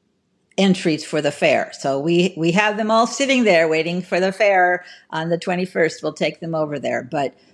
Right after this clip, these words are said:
uh, they make mostly dish gardens of various types. Uh, so they, you know, we bring in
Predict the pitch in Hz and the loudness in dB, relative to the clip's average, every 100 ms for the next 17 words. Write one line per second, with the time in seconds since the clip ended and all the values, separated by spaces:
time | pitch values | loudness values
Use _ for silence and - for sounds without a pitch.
0 | _ 135 131 127 156 175 175 170 170 _ | _ -6 -4 -4 0 0 2 0 -2 _
1 | 226 311 330 311 185 175 - 147 117 104 | 0 0 0 0 2 0 0 0 0 -2
2 | 143 - - - _ _ _ 175 160 165 | -10 -14 -18 -20 _ _ _ -2 4 4
3 | 147 135 - - - - - - - _ | 4 2 -2 -4 -4 -6 -16 -20 -20 _
4 | - 139 127 - _ _ _ _ _ - | -8 -6 -6 -10 _ _ _ _ _ 2
5 | 170 151 151 175 170 170 165 - _ _ | 4 2 0 2 2 2 -2 -10 _ _
6 | _ _ _ - 170 147 139 156 - _ | _ _ _ -4 2 4 2 0 -8 _
7 | _ _ _ _ - 185 185 180 180 175 | _ _ _ _ 0 2 2 2 0 0
8 | 170 165 165 165 156 | 0 0 0 -2 -6